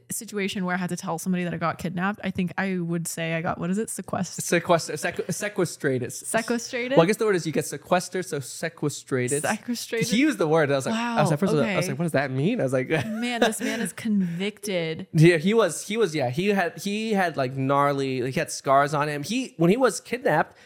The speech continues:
Speaker 2: he had to escape. They didn't let him go. He, like,
Speaker 1: Well, I
Speaker 2: somehow
Speaker 1: was gonna ask
Speaker 2: he
Speaker 1: that.
Speaker 2: got out of, he got out somehow. It was like,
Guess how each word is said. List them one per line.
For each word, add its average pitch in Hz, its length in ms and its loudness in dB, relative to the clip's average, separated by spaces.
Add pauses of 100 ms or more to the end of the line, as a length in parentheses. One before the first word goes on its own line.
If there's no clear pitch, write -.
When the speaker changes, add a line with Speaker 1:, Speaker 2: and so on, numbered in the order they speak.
(100)
Speaker 2:
he 196 100 0
had 233 140 -2
to 185 80 0
escape. 170 400 -4
They 175 80 2
didn't 233 140 2
let 143 100 4
him 127 100 0
go. 147 180 2
He, 151 160 0
like, 160 120 2
Speaker 1:
Well, - 60 -2
I - 20 -4
Speaker 2:
somehow 180 240 0
Speaker 1:
was 123 80 2
gonna 233 140 -4
ask 247 260 -4
Speaker 2:
he 196 60 0
Speaker 1:
that. 156 100 2
Speaker 2:
got 170 160 4
out 156 200 2
of, 135 200 -4
he 170 100 -2
got 147 160 0
out 143 220 2
somehow. 143 380 -6
It 143 160 -4
was 151 120 -6
like, 123 160 -4